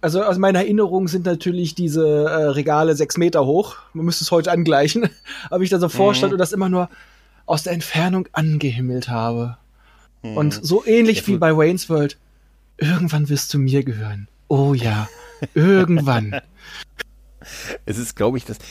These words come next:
Speaker 2: ich find das Thundercats-Schwert tatsächlich eins der schönsten Schwerter.
Speaker 1: Ja, und ich guck jetzt mal kurz, ob's das Turtle Zeppelin auf eBay gibt.
Speaker 2: Unbedingt, Alter, dann be-, bestell zwei.
Speaker 1: <laughs>
Speaker 2: Weißt du, das muss unbedingt sein.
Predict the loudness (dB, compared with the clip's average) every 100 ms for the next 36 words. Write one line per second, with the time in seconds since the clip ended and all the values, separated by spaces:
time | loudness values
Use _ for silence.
0 | -18 -12 -4 0 0 2 0 2 0 0
1 | -4 -4 -14 -6 -2 0 -2 -4 -4 -2
2 | -6 -6 -6 -6 -8 -10 -8 -10 -10 -16
3 | -14 -8 2 4 4 0 -2 -2 -2 0
4 | -2 0 -2 0 -2 0 -2 -2 0 2
5 | 2 -2 0 -2 0 2 2 2 0 0
6 | 0 2 0 -2 -8 -8 -6 -8 -8 _
7 | _ _ -20 -14 -8 -4 -2 -2 -2 -4
8 | 0 0 0 -2 -8 -4 -4 -6 0 0
9 | 0 0 2 2 0 -4 -2 0 2 2
10 | 2 2 0 -4 -4 -4 -4 -6 -4 -4
11 | -2 0